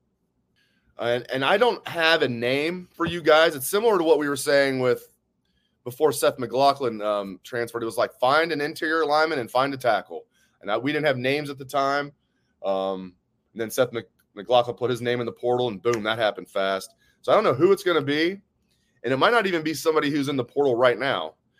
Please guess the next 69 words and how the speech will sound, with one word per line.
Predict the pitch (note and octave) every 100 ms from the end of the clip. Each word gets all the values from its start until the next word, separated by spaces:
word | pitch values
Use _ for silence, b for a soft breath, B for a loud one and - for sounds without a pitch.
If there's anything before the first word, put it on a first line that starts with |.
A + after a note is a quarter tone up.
| _ -
It | G2+
might | D3+
be | E3+
somebody | E3 D#3 D3
who's | C3+
entered | C#3 C3+
their | C3+
name | C3 C3
in | B2
the | A#2+
portal | B2+ B2 A#2+
already. | A#2 A2+ A#2 C3
That | A#2 F#2+
window | A#2+ A#2+ A2+
closed. | - A2 A2+ B2+
If | A#2 G#2+
you | G#2
haven't, | A#2+ A#2+ - _ _ _ _ _
if |
you | A2
didn't | C3 A#2 A2
put | C#3
your | A#2+
name | A#2+ A#2+
in | A2
the |
portal | G2+ B2 B2 G#2 - _ _ _
by | G#2+ A2
a |
few | - A#2
days | A#2 B2
ago, | A2+ B2 C3 C3+ b b b -
um, | F#2+ F#2+
that | A2+ A#2+
window | B2+ B2
is | A2+ G2+
closed. | - C3 A#2+ G#2+
But | G#2
there | C3+
are | D3+ D3
people | D3 B2+ C3
in |
the | A#2+
portal, | - C3 A#2
obviously, | A#2 B2+ G#2 - G2+
that | G2
have | F#2+
not | G#2 G2+
com-, | A2 G2
that | F#2+
not | F#2+ A2 G#2 - _ _ _ _ _ _ _
chosen | - B2 A#2
a | F#2+
school | - C#3 C3+
yet. | G2+ E2+ F2
So | G2 F#2+
I | A#2+
don't | C3+
know |
if | C3
it's | C3+
gonna | C3 A#2+
be | A#2+
someone | C#3+ C3
that's | B2 -
currently | - C3+ C#3+ D#3
in | D#3
the |
portal | D#3 D3+ D#3 E3 -